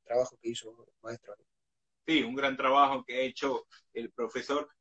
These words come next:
Speaker 2: eh, Washington Tavares. Voy con el último saludo que envió, eh, Jairo Luis,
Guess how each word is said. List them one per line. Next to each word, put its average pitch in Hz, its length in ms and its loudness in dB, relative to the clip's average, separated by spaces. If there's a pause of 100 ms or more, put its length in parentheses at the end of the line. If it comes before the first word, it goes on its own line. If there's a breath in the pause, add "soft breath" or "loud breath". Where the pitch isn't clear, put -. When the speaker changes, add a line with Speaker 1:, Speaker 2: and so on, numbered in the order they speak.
(120)
Speaker 2:
eh, 107 200 -4
Washington 131 800 0
Tavares. 180 400 6
Voy 147 140 2
con 156 140 0
el 143 100 0
último 151 340 -2
saludo 156 480 2
que 127 100 0
envió, 151 540 2
eh, 123 420 -4
Jairo 160 480 4
Luis, 208 420 6